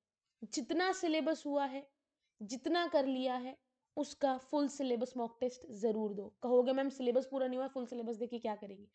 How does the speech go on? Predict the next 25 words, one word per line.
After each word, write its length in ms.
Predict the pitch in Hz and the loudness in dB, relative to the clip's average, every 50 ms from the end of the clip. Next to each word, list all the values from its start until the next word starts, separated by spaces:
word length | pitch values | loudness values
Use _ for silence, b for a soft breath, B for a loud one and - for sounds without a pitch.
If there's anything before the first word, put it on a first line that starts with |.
| b b b b b b - 233 | b b b b b b -2 0
बच्चों 220 | 247 247 320 349 | 0 2 2 0
समझ 380 | 320 - 320 277 254 254 240 - | -2 -2 -2 0 0 0 0 0
में 140 | 269 285 | -2 -2
आता 240 | 277 247 233 220 262 | -2 -2 -2 0 0
है 60 | 269 | 0
कि 100 | 269 311 | 0 -2
किस 240 | 294 - 277 - - | -2 -4 -6 -6 -4
चैप्टर 300 | 262 226 208 - - 240 | -6 -6 -6 -6 -10 -8
से 120 | - - 330 | -6 -6 -6
कौन 220 | - 277 254 247 | -4 -4 -2 -2
सा 100 | 247 269 | -2 -4
क्वेश्चन 320 | 233 277 247 240 - 262 | -2 -4 -4 -4 -4 -6
आ 80 | 240 240 | -6 -6
सकता 320 | 240 - - _ - 254 | -8 -10 -12 _ -2 -2
है, 180 | 233 208 185 - _ _ _ _ _ _ _ _ _ _ _ _ _ _ | -2 -2 -4 -8 _ _ _ _ _ _ _ _ _ _ _ _ _ _
है 80 | 254 277 | -2 0
ना? 140 | 339 359 - - - _ _ _ _ _ _ _ _ _ 214 | 0 -2 -2 -6 -14 _ _ _ _ _ _ _ _ _ 0
दूसरा 420 | 269 294 285 294 330 330 330 330 b b b b _ _ | 2 2 4 4 4 4 4 2 b b b b _ _
टाइम 260 | - 285 294 311 339 | 4 4 4 4 4
मैनेजमेंट 560 | 339 330 311 285 277 277 - - 285 294 285 - | 4 4 2 2 2 0 0 0 0 0 0 -2
स्किल 260 | - - 294 277 269 | -2 0 2 4 4
होती 300 | 254 247 254 - 233 226 | 4 2 2 0 0 0
है 140 | 208 190 b b b b - | -2 -2 b b b b 2
कि 80 | 311 320 | 4 4
मैं 460 | 285 277 269 277 285 311 359 403 | 6 6 6 6 6 6 4 2